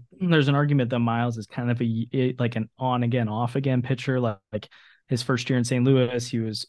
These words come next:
a top six Cy Young guy and all-star. Then, uh, twenty nineteen, he regressed to a over four E R A and three two starts. Dealt with some injuries, but then twenty twenty-two was really good, um, all-star again. And then obviously this year, his E R A is almost five.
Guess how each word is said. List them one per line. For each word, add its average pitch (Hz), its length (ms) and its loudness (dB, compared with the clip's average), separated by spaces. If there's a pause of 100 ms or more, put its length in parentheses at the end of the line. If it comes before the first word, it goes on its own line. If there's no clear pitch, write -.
(120)
a 123 60 -10
top 117 300 -4
six - 240 -8
Cy 120 140 -2
Young 135 180 4
guy 135 160 4
and 131 100 2
all-star. 123 640 -2
Then, 113 320 -2 (260)
uh, 101 300 -8
twenty 123 240 0
nineteen, 113 500 -2
he 117 160 0
regressed 110 600 -4
to 110 180 -4
a 104 100 -8
over 117 260 -2
four 120 360 -4
E 113 60 -4
R 113 200 -4
A 135 100 0
and 131 160 0
three 131 160 -4
two 131 200 -6
starts. 123 520 -8 (480)
Dealt 143 120 8
with 135 80 4
some 123 160 2
injuries, 120 560 2
but 113 100 -6
then 107 300 -2
twenty 120 260 -2
twenty-two 127 720 0
was 123 160 0
really 120 300 0
good, 120 560 0
um, 110 340 -4
all-star 110 400 -10
again. 139 460 2
And 117 80 2
then 113 80 0
obviously 113 340 -6
this 110 260 -6
year, 110 140 -4
his 107 100 -4
E 120 120 -6
R 110 140 -6
A 107 40 -8
is 107 80 -10
almost 101 460 -12
five. 120 500 -2